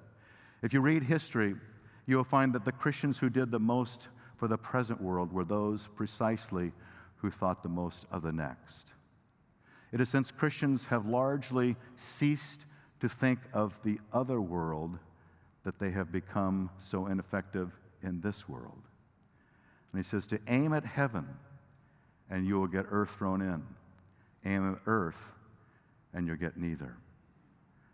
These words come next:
What you and I need to think is that, yes, there is a day when the Christ that we believe in will come back, the Messiah. But in the meanwhile, I'm with John. Making the knowledge of salvation known through the forgiveness of sins,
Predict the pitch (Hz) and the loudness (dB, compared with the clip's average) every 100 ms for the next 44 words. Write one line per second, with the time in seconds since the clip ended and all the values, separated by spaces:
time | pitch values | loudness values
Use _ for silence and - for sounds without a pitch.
0 | _ - 104 107 117 113 110 107 104 92 | _ -8 -4 0 2 2 2 2 0 -2
1 | 107 101 95 - 90 92 92 - 98 95 | -4 -4 -4 -6 -4 -2 -2 -2 -2 0
2 | 90 85 98 104 95 92 - 107 98 - | -2 -2 0 0 -2 -4 -2 -2 -2 -4
3 | - 95 101 95 92 92 92 87 87 - | -6 -4 -2 -2 0 -2 -2 -2 -4 -6
4 | - 87 82 80 78 - 80 80 101 87 | -4 -4 -2 -4 -4 -8 -8 -6 -6 -4
5 | 80 65 - - - - - - 85 82 | -4 -8 -14 -20 -20 -20 -20 -8 -4 -2
6 | 90 101 95 87 82 80 90 92 92 87 | 0 0 0 2 2 0 0 -2 -2 -4
7 | - 76 67 64 - - _ _ _ - | -6 -6 -8 -12 -16 -20 _ _ _ -20
8 | - - 95 92 98 82 85 92 110 107 | -20 -6 -2 0 0 2 4 4 4 0
9 | 110 - 107 95 90 85 - 60 60 - | -4 -4 -4 -2 -4 -4 -8 -12 -14 -20
10 | - _ 85 87 82 69 - - - - | -20 _ -4 -2 -2 -6 -12 -20 -20 -20
11 | - 76 76 78 82 80 82 - - - | -12 -12 -8 -6 -6 -6 -6 -8 -10 -12
12 | 64 57 - - | -14 -16 -18 -20